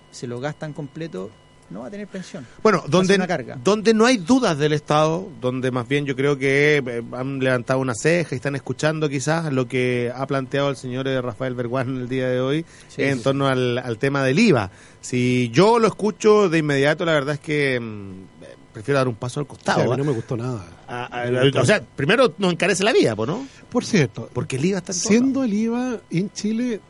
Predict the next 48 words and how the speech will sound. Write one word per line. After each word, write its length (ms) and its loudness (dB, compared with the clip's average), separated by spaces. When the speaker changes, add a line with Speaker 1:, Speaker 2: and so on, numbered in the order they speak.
Speaker 3:
eh, 340 -2
de 140 2
lo 80 4
más 120 2
alto 140 -2
del 120 -2
mundo. 200 -14
Speaker 2:
Ya. 120 -14
Speaker 3:
O 40 -14
sea, 180 -4
si 140 -4
tú 100 2
miras 380 6
el, 240 -2
el, 320 -4
el 100 -8
promedio 380 -2
del 80 2
impuesto 260 -2
al 60 -4
consumo, 500 -2
debe 120 2
estar 200 -2
entre 260 0
trece 420 -2
y 20 -6
quince 260 -6
por 100 -8
ciento. 380 -6
En 60 -10
el 80 -6
mundo, 240 -4
más 140 -4
cerca 180 -2
de 80 2
trece 300 -4
que 100 -4
de 80 -2
quince. 380 -6
¿Ok? 80 -6
En 120 4
el 60 2
caso 200 -2
americano, 420 0
más 140 -2
cerca 240 -6
de 80 -2
ocho. 340 -2